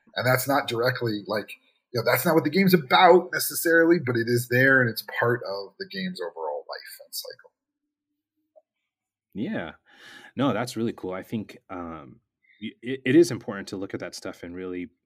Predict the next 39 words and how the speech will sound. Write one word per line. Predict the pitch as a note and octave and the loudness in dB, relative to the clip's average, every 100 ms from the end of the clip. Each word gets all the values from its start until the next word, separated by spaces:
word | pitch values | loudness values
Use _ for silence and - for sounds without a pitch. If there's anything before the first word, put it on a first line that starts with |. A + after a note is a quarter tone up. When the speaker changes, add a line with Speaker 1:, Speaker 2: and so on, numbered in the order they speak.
| _ | _
Speaker 2:
pay | - F#2+ | -14 -14
attention | - F#2 - E2+ | -14 -16 -16 -16
to | D#2+ | -16
those | D#2 - | -16 -16
things. | D#2+ D#2 D#2 - _ _ _ | -16 -16 -16 -20 _ _ _
Um, | F#2 F#2 F2 F2+ | -10 -10 -10 -4
you | C#3+ | 0
know, | B2 | 0
which | A#2+ | -2
kind | - D3 | -4 -4
of | |
brings | G#2 A2+ - | -2 -4 -6
me | G2 | -8
to, | - A2 | -6 -6
like, | G2 E2+ - - | -6 -10 -14 -20
uh, | F2 - - | -20 -20 -14
we've | G2+ G2+ | -12 -10
talked | A#2+ - | -12 -10
a | |
lot | F2+ F#2 | -8 -8
about | D#2+ - | -8 -12
the | F2 | -12
different | G2 F#2+ F#2 | -12 -12 -12
games | F#2 - | -12 -12
that | - | -12
you | |
guys | F#2+ F2+ | -12 -10
have | E2+ | -10
made | F2 G#2 G#2 | -8 -6 -6
and | F2+ | -8
stuff, | - F2 - | -10 -12 -12
but, | |
like, | F2+ F2 | -12 -6
what | G#2 C3 | -2 -2
really | A2+ A2+ G#2+ | -2 -4 -4
got | G#2 G2+ - G2 | -4 -6 -6 -8
you, | F#2+ F2+ F2+ _ _ _ _ _ _ - | -6 -6 -8 _ _ _ _ _ _ -4
what, | C3+ - | -4 -4
what | G#2+ B2+ | -4 -4